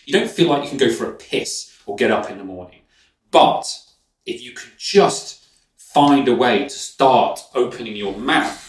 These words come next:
you'll find the reaction is better than you thought it was, 'cause often you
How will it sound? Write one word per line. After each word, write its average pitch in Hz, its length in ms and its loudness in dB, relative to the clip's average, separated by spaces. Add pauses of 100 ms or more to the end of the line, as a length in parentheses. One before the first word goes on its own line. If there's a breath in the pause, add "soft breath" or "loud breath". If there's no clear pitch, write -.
(260 loud breath)
you'll 123 140 -2
find 190 380 0
the 135 80 4
reaction 123 420 0
is 113 80 -18
better - 280 -4
than 101 100 -18
you 101 80 -14
thought 170 300 -2
it - 120 -18
was, - 320 -20
'cause - 340 -20
often - 260 -18
you 90 60 -20